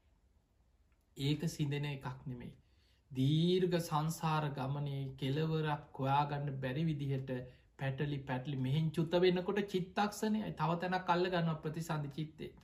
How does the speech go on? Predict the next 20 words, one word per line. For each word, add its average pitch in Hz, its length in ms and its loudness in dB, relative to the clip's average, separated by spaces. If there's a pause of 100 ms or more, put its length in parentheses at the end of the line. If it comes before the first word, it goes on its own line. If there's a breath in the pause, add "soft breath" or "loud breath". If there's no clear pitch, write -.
(760 soft breath)
එතන 147 300 0
ඉඳන් 139 360 0
අර 135 100 -2
සිතුවිලි 143 460 -2
පරම්පරාව 135 680 -2
ආයි 139 280 0
ගලාගෙන 131 500 -2
යනවා. - 260 -10 (840 soft breath)
ඒ 160 140 6
නිසා 156 360 6
මේ 147 280 2
සංසාරික 147 800 -2
සත්වයාට 127 840 -4 (580 loud breath)
මරණාසන්න 170 1080 4
මොහොත 143 380 0
කියන්නේ 139 400 -4
ජීවිතයේ 135 540 -2
තීරණාත්මක 147 1120 -2
තැන. 127 220 -6 (1200 soft breath)
ඒ 170 140 12